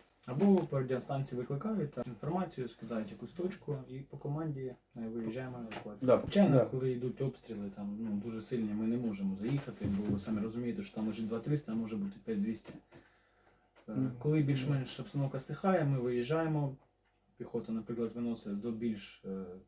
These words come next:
Speaker 1: максимально, куди ми можемо заїхати, точечки. Буває таке, що лишаємо машину, йдемо пішки, самі забираємо. Бо немає людей, кому винести, і позицію треба теж тримати.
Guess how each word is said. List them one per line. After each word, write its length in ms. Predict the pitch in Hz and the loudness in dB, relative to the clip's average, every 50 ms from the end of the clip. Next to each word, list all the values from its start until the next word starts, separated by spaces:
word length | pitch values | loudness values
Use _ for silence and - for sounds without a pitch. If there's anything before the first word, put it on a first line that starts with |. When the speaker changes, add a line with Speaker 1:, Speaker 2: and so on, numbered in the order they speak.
| _ - | _ -10
Speaker 1:
максимально, 680 | 117 113 101 - - 117 117 113 107 104 101 98 98 95 92 - - | -10 -10 -8 -8 -6 -4 -2 -2 0 0 0 0 0 -2 -4 -10 -14
куди 180 | - - 107 110 | -12 -6 -4 -2
ми 60 | 110 | -2
можемо 280 | 107 110 104 104 104 101 107 | -2 -2 -2 -4 -4 -4 -2
заїхати, 340 | 110 110 107 - - 107 104 98 95 - _ _ _ - | -4 -4 -6 -8 -8 -6 -6 -6 -6 -8 _ _ _ -4
точечки. 560 | 135 143 143 - 143 - - - - 120 110 | -2 -2 -2 -2 -6 -12 -12 -6 -4 -4 -2
Буває 340 | 107 107 117 127 135 127 120 | -2 -2 0 2 2 2 0
таке, 200 | - 110 120 117 | 0 -4 -6 -6
що 200 | - 117 113 113 | -4 -4 -4 -2
лишаємо 380 | 117 117 - 127 123 120 120 | -4 -4 -6 -6 -4 -2 -4
машину, 300 | 117 117 - 117 117 117 | -4 -4 -4 -4 -4 -2
йдемо 220 | 110 113 117 117 110 | -2 -2 -4 -4 -6
пішки, 280 | - 127 123 - - 113 | -6 -8 -10 -8 -10 -12
самі 240 | - 110 107 104 101 | -8 -6 -6 -4 -2
забираємо. 440 | 98 98 101 104 104 101 101 101 101 143 - - - _ _ _ _ - - - _ - | -2 -2 -2 -2 -2 -2 -2 -2 -4 -6 -10 -16 -20 _ _ _ _ -20 -20 -20 _ -8
Бо 120 | - 110 | -4 -2
немає 300 | 113 120 123 120 117 113 113 | 0 0 0 0 0 0 0
людей, 220 | 113 117 131 127 | 2 2 2 2
кому 220 | 127 113 117 117 | 2 0 -2 0
винести, 380 | 113 135 147 143 120 - - 113 | 2 4 2 2 2 0 -4 -6
і 40 | 110 | -6
позицію 520 | 101 - 110 104 120 113 - - 107 101 - | -6 -8 -6 -6 -6 -6 -6 -8 -12 -10 -6
треба 180 | 107 101 98 98 98 | -6 -4 -4 -4 -6
теж 100 | 110 110 110 107 101 101 101 98 98 - _ _ _ _ _ _ _ _ _ _ _ _ _ - - - - - - - - - | -8 -8 -6 -4 -4 -4 -4 -6 -8 -14 _ _ _ _ _ _ _ _ _ _ _ _ _ -18 -16 -16 -16 -18 -20 -20 -16 -8
тримати. 340 | - 214 98 - - - | -4 -2 -2 -2 -4 -8